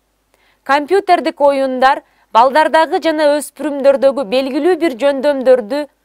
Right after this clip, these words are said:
көндүмдөрдү жана билгичтиктерди калыптандырат. Азыркы учурда өнүккөн өлкөлөрдүн көпчүлүгүндө акыркы он жылдыктарда компьютер жана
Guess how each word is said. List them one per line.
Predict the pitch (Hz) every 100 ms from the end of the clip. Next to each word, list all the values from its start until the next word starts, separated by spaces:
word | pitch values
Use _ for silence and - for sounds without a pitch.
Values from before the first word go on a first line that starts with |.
| _ _ _ -
көндүмдөрдү | 302 285 320 302 320 330 240 381
жана | 294 277 277
билгичтиктерди | 220 277 240 277 - - _ 269 240 202 -
калыптандырат. | - 254 262 - 277 277 254 262 196 - _ _ _ _ _ _ _ _ _ _ _ _ _ _ -
Азыркы | 220 247 339 349 415
учурда | 349 339 311 240 277 - _ _ _ -
өнүккөн | 233 269 330 - 370 339
өлкөлөрдүн | 330 - 311 302 226 262 240
көпчүлүгүндө | 330 349 330 302 277 285 254 233 190 _
акыркы | - 202 294 - 359
он | 320 359 359
жылдыктарда | 302 320 269 - 277 269 233 220
компьютер | 262 269 254 370 370 320
жана | 247 269